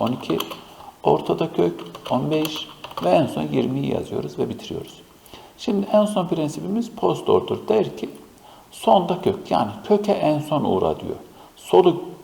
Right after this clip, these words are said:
bitir, sağ bitir ve en son bana gel diyor. O zaman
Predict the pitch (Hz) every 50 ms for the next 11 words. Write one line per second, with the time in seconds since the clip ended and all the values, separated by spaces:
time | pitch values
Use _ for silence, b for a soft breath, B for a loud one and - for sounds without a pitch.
0 | - - - 110 95 - - 95 90 - - - 123 135 147 151 160 165 156 -
1 | 180 170 170 151 147 - - - 160 - - 151 135 123 117 110 98 90 - 90
2 | 85 80 80 - - 135 170 226 233 - B B B B B B 220 180 160 156
3 | 170 196 214